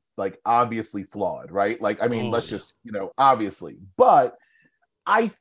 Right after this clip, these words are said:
Speaker 1: think it's a movie that there, there are things to like in the movie. So I think, I mean, I don't know, I don't know what your, you know, what your feeling was about it, but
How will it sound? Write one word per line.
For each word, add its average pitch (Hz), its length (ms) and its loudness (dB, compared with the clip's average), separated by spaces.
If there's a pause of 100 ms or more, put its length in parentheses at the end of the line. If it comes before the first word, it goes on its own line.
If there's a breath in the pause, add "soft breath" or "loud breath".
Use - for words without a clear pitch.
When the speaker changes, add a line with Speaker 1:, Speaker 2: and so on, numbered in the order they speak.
Speaker 1:
think 311 340 -4
it's 220 180 -6
a 226 80 2
movie 196 580 -6
that 156 420 2 (1080)
there, 220 460 2
there 233 240 4
are 233 160 4 (140)
things 196 380 -4
to - 140 -4
like 135 540 -2
in 180 160 4
the 185 80 -2
movie. 196 580 -6 (280 soft breath)
So 175 760 6 (220)
I 165 180 4
think, 98 480 -6
I 135 60 2
mean, 143 100 2
I 147 80 4
don't 139 120 0
know, 120 100 -2
I 120 100 -2
don't 120 80 -2
know 110 100 -4
what 107 160 -8
your, 107 260 -8
you 110 80 -4
know, 92 100 -4
what 98 100 -6
your 110 120 -2
feeling 101 220 -4
was 95 220 -2
about 92 220 -2
it, 92 120 -6
but 117 260 2